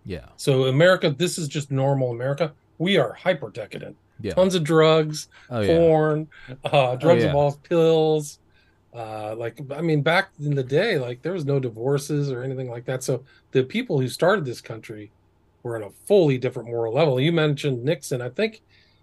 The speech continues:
Speaker 2: his, he, his attorney general was asked to do something illegal. He quit. He just said, "Go, I'm outta here.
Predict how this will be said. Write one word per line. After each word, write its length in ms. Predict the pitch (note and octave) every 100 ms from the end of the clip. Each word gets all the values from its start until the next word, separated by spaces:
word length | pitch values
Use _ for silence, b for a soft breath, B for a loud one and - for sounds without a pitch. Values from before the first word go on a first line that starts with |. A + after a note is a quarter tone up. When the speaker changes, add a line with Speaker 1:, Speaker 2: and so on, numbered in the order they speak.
| b
Speaker 2:
his, 560 | - F#3+ F#3 F3 D3 - _ _ _ _
he, 160 | F3 D#3
his 640 | A2+ F#3 F#3+ F#3 E3 D#3+
attorney 440 | D3+ - F#3+ E3+
general 380 | C3+ E3 F#3 C#3+
was 120 | B2
asked 340 | C3+ D3 C#3+ -
to 40 |
do 200 | C3+ D3+
something 420 | C#3+ D#3+ D3 C#3+
illegal. 320 | C3 D3 G#3 E3+
He 160 | E3+ -
quit. 480 | - A#3+ C#4+ - - _ _ B B _
He 60 | G#3+
just 180 | D#3 -
said, 180 | F3 - - _ _ _ -
"Go, 100 | G#3
I'm 180 | B3
outta 240 | F3 G#3 B3
here. 300 | C3+ A2+